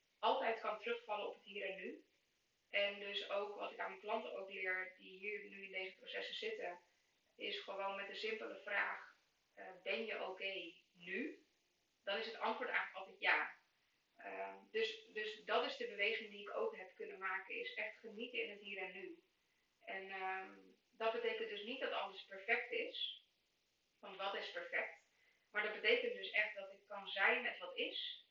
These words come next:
wat het ook is. Dus als het nou, of het nou is dat ik, dat ik zorgen heb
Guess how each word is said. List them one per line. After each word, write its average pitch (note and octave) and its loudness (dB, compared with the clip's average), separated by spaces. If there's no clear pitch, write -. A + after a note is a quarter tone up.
wat E3 2
het C4+ 0
ook - 4
is. - 2
Dus - -4
als - 0
het - -14
nou, F#2+ 2
of - -8
het A3+ -4
nou F#3+ 0
is - -2
dat - -8
ik, - -8
dat F#3+ -4
ik - -8
zorgen A3+ 0
heb F#3 -2